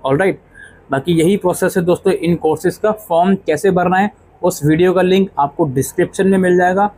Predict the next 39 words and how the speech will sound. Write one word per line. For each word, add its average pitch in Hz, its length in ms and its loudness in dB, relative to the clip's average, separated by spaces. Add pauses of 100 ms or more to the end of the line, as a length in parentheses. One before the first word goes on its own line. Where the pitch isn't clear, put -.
(280)
आप 139 200 -4
उन 147 240 2
videos 180 420 2
को 196 100 2
जाकर 170 300 0
देख 139 240 -2
सकते 156 300 -6
हो 220 140 -2 (360)
और 151 380 -2
आप 131 220 0
form 127 300 -2
को 143 180 -2
apply 123 340 -2
कर 139 200 -2
सकते 113 340 -8
हो। 107 120 -8 (140)
Again, 202 380 0 (120)
I 156 100 0
would 170 180 0
say 185 260 0 (380)
कि 147 60 -2
जो 156 100 2
बच्चे 156 280 -2
final 165 440 2
year 180 160 2
में 185 140 0
हैं, 196 160 2
थोड़ा 170 200 -2
सा 180 120 -2
इंतज़ार 147 460 0
कर 160 140 0
लीजिएगा। 165 420 2 (400)
अगर 226 200 0
कोई 226 200 2
website 190 380 -2
पर 202 80 2
notification 175 580 0
आती 156 300 0
है 214 100 4